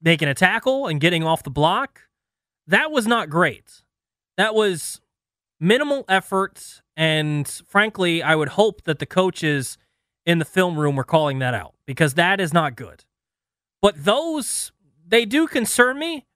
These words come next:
but those aren't the biggest things that concern me. You wanna know what the biggest concern I have is? It's Deshaun Watson scrambling nine yards.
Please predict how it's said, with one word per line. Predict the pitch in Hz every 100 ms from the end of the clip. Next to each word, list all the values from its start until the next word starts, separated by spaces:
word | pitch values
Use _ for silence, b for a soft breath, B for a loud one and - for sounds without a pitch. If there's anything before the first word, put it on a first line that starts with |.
| _
but | 226
those | 233 254 302
aren't | 285 247
the | 190
biggest | 208 202 -
things | 208 185
that | 165
concern | 160 147 170 139
me. | 107 85 _ _ _ _
You | 202
wanna | 349 359
know | 311 269
what | 254 233
the | 147
biggest | - 165 196 190
concern | - 165 - 175 160
I | 147
have | 139 147 143
is? | 143 143 - _ _ _ _ _ _ _ _ _ _
It's | - 175 160 - -
Deshaun | 156 190 - 254 262 240
Watson | 220 208 - 175 143
scrambling | - - 214 190 170 151 131
nine | 143 165 160 151
yards. | 135 95 90 - - -